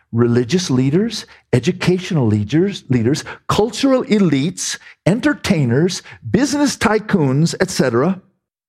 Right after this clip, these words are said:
are targets of Satan and his demons. If we take the Bible seriously, we should not be stupefied, that is, shocked,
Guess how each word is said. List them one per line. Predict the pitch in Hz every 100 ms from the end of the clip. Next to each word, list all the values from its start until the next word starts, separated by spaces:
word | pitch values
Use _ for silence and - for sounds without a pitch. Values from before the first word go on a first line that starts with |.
| -
are | 139 139 -
targets | - 220 254 120 104 101 - - _ _ _ _ _
of | 139 131
Satan | - 120 107 117 117 107
and | - 101
his | 104 -
demons. | 113 87 85 95 - - - _ _ _ _ _
If | 247 302
we | 339
take | 254 254
the | 262
Bible | 175 185 208 208 202 - _ _ -
seriously, | - 247 165 123 127 - 131 160 117 - _ _ _ _ 196
we | 320
should | 311 339 277
not | 214 254 294
be | 269
stupefied, | 196 - - 330 - - 196 127 123 214 269 180 -
that | 131 147
is, | 156 175 -
shocked, | - - 285 214 - - -